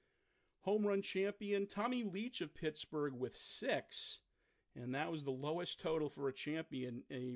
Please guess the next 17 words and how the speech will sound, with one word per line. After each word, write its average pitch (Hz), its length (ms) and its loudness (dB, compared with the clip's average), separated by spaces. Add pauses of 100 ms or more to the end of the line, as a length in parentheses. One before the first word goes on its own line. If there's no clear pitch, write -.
I 127 80 -4
believe, 147 380 -2
in 127 180 4
the 131 120 2
entire 131 380 0
twentieth 131 420 -4
century. 147 540 -4 (1000)
Honus 208 320 4
Wagner, 208 640 4 (220)
first 180 320 2
place 175 460 0
in 139 140 0
R 135 200 2
B 131 200 0
I 180 320 4
with 156 240 0
ninety-one, 139 800 0